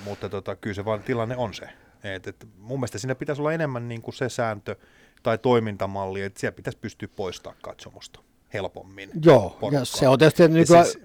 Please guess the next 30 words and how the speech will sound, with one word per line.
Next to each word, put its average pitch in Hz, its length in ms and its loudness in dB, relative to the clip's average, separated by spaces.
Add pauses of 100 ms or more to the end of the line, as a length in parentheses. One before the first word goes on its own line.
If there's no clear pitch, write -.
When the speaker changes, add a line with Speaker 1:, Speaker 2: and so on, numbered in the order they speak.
(360)
Speaker 2:
nykyaikana 156 640 10
Speaker 1:
niin. 135 220 -10
Speaker 2:
taitaa 156 260 4
olla 156 120 6
säännöissäkin, 127 640 6
että 123 160 -6
siellä 123 320 0
täytyy 135 340 6
niitä 123 160 0
järjestysmiehiä 131 920 2
olla, 156 420 8 (580)
että - 160 -4
se 131 120 6
jopa 139 320 6 (140)
saattaisi 143 400 2
olla 160 180 12
helpommin 135 480 8
hoidettavissa. 135 680 6
Ennen 131 240 2
vanhaan 135 340 0
siellä 143 220 6
ei 147 60 4
välttämättä 143 540 2
ole 151 200 4
edes 147 280 0
ollut, 135 340 6
eikä 120 220 -4
ollut 151 180 2
tämmöisiä 117 320 -2
sääntöjä, 117 380 -4